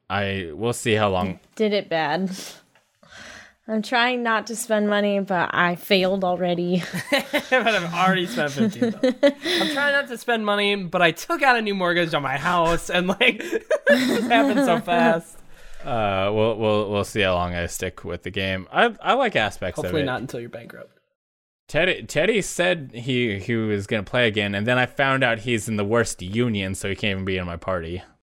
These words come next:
Speaker 3: Yeah, and I also just didn't play.
Speaker 2: What's the
Speaker 3: I
Speaker 2: worst
Speaker 3: opened it up,
Speaker 2: union?
Speaker 3: and I looked at all the menus, and there were a billion things, and I was just like,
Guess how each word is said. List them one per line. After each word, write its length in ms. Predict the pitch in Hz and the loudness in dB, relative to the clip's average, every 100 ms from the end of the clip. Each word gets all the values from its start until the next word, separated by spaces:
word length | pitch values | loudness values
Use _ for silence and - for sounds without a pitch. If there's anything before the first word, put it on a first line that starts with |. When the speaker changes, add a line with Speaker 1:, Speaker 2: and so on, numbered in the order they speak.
| _ _ _ _ _ _ | _ _ _ _ _ _
Speaker 3:
Yeah, 560 | 320 311 302 285 269 262 | -2 0 2 2 2 2
and 60 | 240 | 2
I 140 | 214 | 2
also 340 | 196 175 175 156 | 2 0 -2 -4
just 200 | 147 - | -4 -2
didn't 220 | 139 127 | -2 0
play. 180 | 135 131 | 2 2
Speaker 2:
What's 200 | 127 - | 0 0
the 100 | 320 | 0
Speaker 3:
I 240 | 233 240 | 2 2
Speaker 2:
worst 160 | 233 233 | 2 2
Speaker 3:
opened 140 | 247 | 0
it 100 | 269 | 4
up, 160 | 214 240 | 4 2
Speaker 2:
union? 160 | 165 | -2
Speaker 3:
and 120 | 196 196 | -2 2
I 100 | 190 | 2
looked 300 | 190 190 214 | 0 -2 -2
at 80 | |
all 280 | 190 175 185 | 0 2 2
the 120 | 180 180 | 0 -2
menus, 500 | 156 156 175 185 180 | 0 2 2 0 0
and 80 | 170 | 0
there 60 | |
were 160 | 160 160 | 4 4
a 60 | |
billion 600 | 147 139 185 175 175 175 | 2 -2 0 2 2 -2
things, 280 | 165 165 170 | 0 0 2
and 80 | 170 | 2
I 40 | |
was 120 | 156 - | 2 0
just 140 | - | -4
like, 240 | 143 - | -4 -6